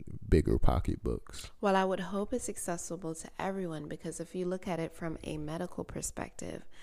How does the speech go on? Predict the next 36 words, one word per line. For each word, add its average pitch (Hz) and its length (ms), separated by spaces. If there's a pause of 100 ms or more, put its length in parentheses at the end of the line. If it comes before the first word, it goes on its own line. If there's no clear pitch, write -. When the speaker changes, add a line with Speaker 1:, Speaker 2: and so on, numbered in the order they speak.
(300)
Speaker 2:
and 156 100
if 151 140
you 156 100
have 156 220
someone 147 460
with, 143 380 (120)
um, 143 400 (520)
any 156 200
health 156 340
ailments 143 480
or, 143 400 (1200)
um, - 460 (260)
you 208 140
know, 165 180
serious 180 560
health - 420 (640)
concerns 185 600
or - 160
issues, - 800 (100)
Speaker 1:
Mm-hmm. 78 320
Speaker 2:
you 180 100
may 175 260
want 175 320
to - 100
make - 240
sure 175 320
that - 280
you're 160 160
not 147 380 (240)
having 156 300
a 139 60
child - 340
that - 160
may 156 200
face 165 380
those 170 500